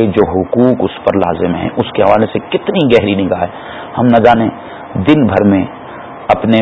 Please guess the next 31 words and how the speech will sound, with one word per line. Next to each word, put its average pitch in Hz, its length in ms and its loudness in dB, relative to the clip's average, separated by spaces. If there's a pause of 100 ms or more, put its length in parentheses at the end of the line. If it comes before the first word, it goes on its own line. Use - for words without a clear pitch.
بچوں 107 360 2 (120)
کی، 107 100 2 (200)
بچوں 101 340 2 (120)
کو، 101 100 4 (120)
بچوں - 340 0
کی - 100 -2 (140)
امی 107 320 4
کو، 98 180 2 (280)
اپنے 120 300 0
پڑوسیوں 107 540 2
کو، 98 180 2 (200)
اپنے 131 220 0 (100)
بہن 104 220 4
بھائیوں 101 400 4
کو، 104 200 2 (120)
اپنے 165 220 0 (100)
والدین 104 440 4
کو، 98 180 2
اپنے - 300 -2
گرد 127 160 4
و 147 120 4
پیش 143 240 0
رہنے 120 200 2
والے 107 200 4
لوگوں 101 260 2
کو 101 140 -2 (420)
نہ 131 180 4
جانے 139 240 6 (120)
کس - 200 0 (100)
کس - 260 0
طرح، 113 280 6